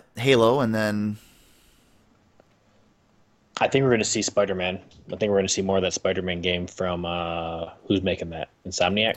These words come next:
Speaker 1: Insomniac.
Speaker 2: I think we're gonna see some more Spider-,
Speaker 1: Yeah.
Speaker 2: I think I would love it if the game was just, like, surprise drop right before the movie came out, but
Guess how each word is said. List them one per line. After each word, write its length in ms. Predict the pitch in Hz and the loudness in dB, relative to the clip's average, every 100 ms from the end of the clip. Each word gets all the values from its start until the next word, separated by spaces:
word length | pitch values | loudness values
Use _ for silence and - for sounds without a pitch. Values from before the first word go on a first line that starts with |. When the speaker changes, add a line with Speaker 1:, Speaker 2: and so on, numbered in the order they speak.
| - | -6
Speaker 1:
Insomniac. 580 | 104 107 107 120 113 123 | -8 -4 -4 -6 -10 -12
Speaker 2:
I 760 | _ _ _ _ _ _ - | _ _ _ _ _ _ -14
think 160 | - 92 | -4 -4
we're 60 | 87 | -2
gonna 160 | 87 | -6
see 120 | 87 | -4
some 160 | 90 92 | -6 -4
more 140 | 87 | -4
Spider-, 360 | 82 - 90 95 | -4 2 2 2
Speaker 1:
Yeah. 120 | 110 | 0
Speaker 2:
I 60 | 92 | 0
think 340 | - 117 110 - - - - - | 0 0 -2 -10 -20 -20 -18 -4
I 140 | 110 147 | 0 2
would 260 | 107 90 | 2 0
love 220 | 95 92 | 0 0
it 160 | 85 92 - | 0 -4 -4
if 360 | 90 80 - - 92 | -6 -6 -14 -20 -14
the 80 | 87 | -10
game 300 | 92 98 98 | -6 -4 -4
was 160 | 95 87 | -4 -8
just, 240 | - 92 | -8 -10
like, 220 | 90 85 - | -8 -8 -8
surprise 640 | 101 - 110 95 95 90 | -12 -6 0 2 2 -2
drop 340 | - 92 90 - | -4 -2 -2 -2
right 260 | 95 90 | -4 -4
before 260 | - - 95 | -6 -6 -6
the 80 | 90 | -4
movie 260 | 92 87 | -6 -6
came 260 | 82 92 87 | -8 -10 -8
out, 360 | 85 87 - - | -8 -8 -8 -6
but 420 | 85 87 - | -4 -4 -6